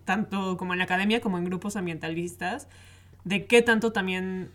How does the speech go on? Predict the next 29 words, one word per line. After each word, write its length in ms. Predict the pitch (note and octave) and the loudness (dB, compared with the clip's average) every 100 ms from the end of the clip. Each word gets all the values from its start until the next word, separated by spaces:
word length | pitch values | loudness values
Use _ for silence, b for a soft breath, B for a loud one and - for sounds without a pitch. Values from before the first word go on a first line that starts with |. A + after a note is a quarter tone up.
| - | -14
se 180 | - G#3+ | -4 0
debe 260 | G#3+ G#3 G#3+ | 2 4 4
recurrir 460 | G#3+ G#3 F#3 F#3+ | 2 -2 -4 -2
a 80 | F#3+ | 0
la 140 | G3+ F3+ | 0 0
violencia 480 | F3 E3+ F#3 A3+ | -2 -2 -2 -2
en 80 | G#3 | -2
ese 180 | F#3 G#3 | -2 -4
sentido, 540 | F#3+ E3+ F#3 F#3 B3 - | -6 -4 -4 -4 -8 -2
porque 180 | A3+ A#3 | 4 4
al 60 | |
final 240 | B3 B3+ C4+ | 6 4 2
de 100 | C#4+ | 0
cuentas 400 | B3+ A#3 A#3 - b b b b - - - - | 0 2 0 -2 b b b b -20 -20 -20 -4
el 220 | A#3 A#3 A3 | 4 4 4
Estado 640 | - - C#4 A#3 F3+ F3 - | 2 8 8 8 -2 -6 -4
es 180 | G#3 A3 | -2 0
el 140 | G#3 | 0
que 160 | G3+ F#3 | -2 -2
decide 400 | F3+ G3 G3 G3 | -2 0 -2 2
qué 120 | A3 | 2
violencia 420 | G#3+ A3 A#3 A#3 | 4 4 2 2
es 100 | A#3+ | 0
permitida 880 | A#3+ G3+ F#3 - - - G3+ G3 G3 | 2 0 0 -6 -20 -6 -2 0 0
y 80 | G3 | -2
qué, 140 | - - | -6 -10
y 80 | G3+ | -4
cuál 360 | G#3 F#3+ F#3+ | -2 0 -2
no. 260 | G3 G3 | -4 -6